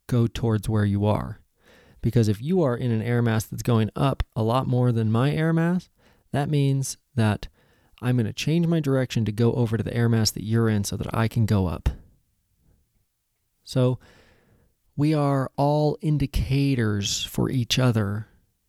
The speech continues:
to guide each other towards the m-, air that's rising the most. Okay? And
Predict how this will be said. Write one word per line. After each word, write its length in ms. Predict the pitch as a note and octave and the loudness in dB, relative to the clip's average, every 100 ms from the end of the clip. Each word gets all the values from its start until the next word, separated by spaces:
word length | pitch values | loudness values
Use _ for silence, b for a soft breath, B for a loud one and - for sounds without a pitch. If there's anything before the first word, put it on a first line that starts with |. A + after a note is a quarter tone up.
| - | -8
to 100 | - | -6
guide 720 | A2 - B2+ C3+ C#3+ C#3+ B2+ - _ _ _ - | -6 -4 -2 2 2 0 -4 -10 _ _ _ -2
each 220 | A#2+ - | -2 0
other 340 | A#2 A#2+ A2+ G#2+ | 0 2 2 0
towards 640 | - - A#2+ A#2 A2 - - | -4 -2 0 0 -4 -12 -2
the 140 | A#2+ | 0
m-, 440 | A#2 A#2 A#2 A#2 - _ _ _ _ _ | 2 2 2 0 -4 _ _ _ _ _
air 240 | B2+ B2 A#2+ | -2 0 0
that's 240 | A2 - | -2 -6
rising 580 | A2 G#2+ A2 G#2+ A2+ G#2 | -2 2 2 2 2 2
the 80 | G2+ | 2
most. 680 | G2+ G2+ - A2+ - - - _ _ _ _ _ _ _ _ _ _ _ _ _ _ _ _ _ _ _ _ _ B B B B B B B B B B B B | 2 2 0 -4 -6 -6 -16 _ _ _ _ _ _ _ _ _ _ _ _ _ _ _ _ _ _ _ _ _ B B B B B B B B B B B B
Okay? 240 | C#3+ E3+ G3 D#3 B B B B B B B B B B B - - - - - - - - - - - - b b b b b b - | -4 -2 -2 -4 B B B B B B B B B B B -20 -20 -18 -18 -16 -18 -18 -18 -18 -18 -20 -20 b b b b b b -10
And 540 | C#3+ C#3 C#3 C#3 C3+ | -4 0 0 -2 -6